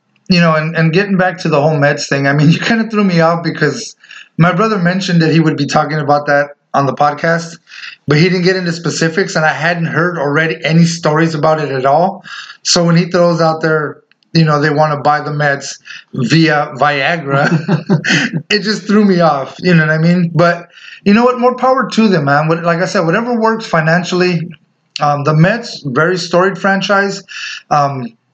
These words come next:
Speaker 1: they haven't been around as long as teams like the Dodgers and the Yankees, but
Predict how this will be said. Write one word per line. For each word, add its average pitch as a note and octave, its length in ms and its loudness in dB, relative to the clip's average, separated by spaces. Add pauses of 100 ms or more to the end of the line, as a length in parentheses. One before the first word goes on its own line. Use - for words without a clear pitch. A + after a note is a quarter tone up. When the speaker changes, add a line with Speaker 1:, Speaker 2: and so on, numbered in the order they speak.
(760)
Speaker 1:
they D3 140 2
haven't F3+ 300 -2
been F#3 120 2
around F3+ 480 0
as C#3+ 260 -6
long D#3+ 400 2
as D3 220 -2
teams D3+ 300 0
like D3 220 0
the C#3 100 -2
Dodgers C#3 500 -2
and C#3 140 0
the C#3 60 4
Yankees, E3 680 0 (560)
but E3 460 0